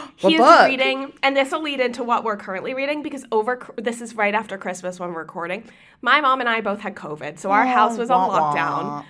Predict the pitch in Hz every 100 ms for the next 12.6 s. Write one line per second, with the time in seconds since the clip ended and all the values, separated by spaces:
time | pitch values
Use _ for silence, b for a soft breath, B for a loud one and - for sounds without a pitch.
0 | _ 277 285 254 277 403 370 311 294 302
1 | 302 233 233 233 226 233 233 233 190 226
2 | 208 208 208 165 381 - - 240 220 254
3 | 403 339 262 262 233 226 220 208 208 b
4 | b - 240 277 302 208 170 196 233 277
5 | 294 359 - - 254 233 233 233 220 -
6 | - - 233 220 202 - - 269 269 269
7 | 247 220 214 247 285 285 254 233 208 220
8 | 214 220 240 269 226 208 214 226 233 -
9 | 208 196 202 196 262 233 214 202 180 208
10 | 202 196 151 165 - - - - 254 294
11 | 233 - - 226 247 240 247 196 180 175
12 | - 185 160 131 98 156